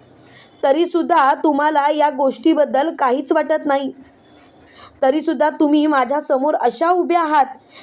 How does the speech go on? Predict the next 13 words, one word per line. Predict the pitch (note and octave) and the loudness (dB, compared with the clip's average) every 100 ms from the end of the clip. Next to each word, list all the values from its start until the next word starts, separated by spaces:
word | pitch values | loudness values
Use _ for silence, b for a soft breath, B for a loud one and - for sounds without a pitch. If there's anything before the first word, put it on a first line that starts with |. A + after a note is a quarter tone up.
| B | B
की | E4+ | -4
त्या | E4 E4 | 0 0
दोघांनी | D#4+ C#4 D#4 E4+ | 0 0 -2 -2
काहीच | F4 C#4 E4 - | 0 0 0 -2
केलेलं | E4+ D#4+ E4 E4 | 0 2 2 0
नाही | D#4 C4 | -2 -4
आणि | - C#4+ - | -4 -4 0
त्यांना | C4+ D4 | 0 0
तुम्ही | D4+ D4+ E4 | -2 0 0
शिक्षाच | E4 - - D#4 D#4 | -2 -4 -2 -2 0
देणार | C#4+ C#4+ C#4+ | 0 0 -2
नाही | C4 C4 | -2 -2
आहात. | A#3+ | -4